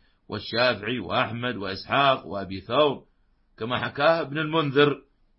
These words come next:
في كتابه الأوسط في المجلد الرابع مئتين وأربعة وعشرين. قال الشيخ عبد العزيز بن باز رحمه الله:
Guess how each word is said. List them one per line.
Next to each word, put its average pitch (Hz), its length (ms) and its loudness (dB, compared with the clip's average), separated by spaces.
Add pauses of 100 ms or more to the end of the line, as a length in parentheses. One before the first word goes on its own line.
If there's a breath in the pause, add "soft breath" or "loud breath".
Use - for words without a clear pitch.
(420)
في 123 100 -6
كتابه 143 420 2
الأوسط 143 520 2
في 117 60 -12
المجلد 135 460 -6
الرابع 139 400 2
مئتين 139 340 -6
وأربعة 143 500 0
وعشرين. 127 800 -2 (2000)
قال 180 260 4
الشيخ 147 520 -2 (560)
عبد 113 140 -6
العزيز 113 320 -4
بن 104 180 -6
باز 120 240 0
رحمه 98 340 -6
الله: 143 300 2